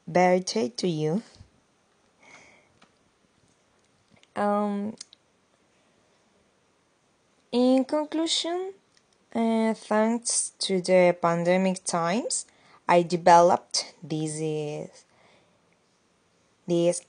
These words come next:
uh, new skills that I have never thought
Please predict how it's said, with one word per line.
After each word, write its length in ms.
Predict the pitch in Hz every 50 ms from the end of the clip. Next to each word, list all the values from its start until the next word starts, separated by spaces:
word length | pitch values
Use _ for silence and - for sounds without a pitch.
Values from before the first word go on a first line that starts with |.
| -
uh, 440 | 175 165 160 156 156 156 156 156 151
new 1040 | 156 156 156 156 156 156 156 151 151 151 156 156 156 160 165 170 165 170 170 170 165 160
skills 720 | - - - - - 175 165 175 233 311 - - - - - _ _ _ _ _ _ _ _ _ _ _ _ _ _ _
that 320 | - 170 160 156 151 147 - -
I 60 | -
have 260 | 151 - - 160 151
never 400 | 165 156 151 151 151 151 143 147
thought 520 | 143 - - 143 147 - _ - - -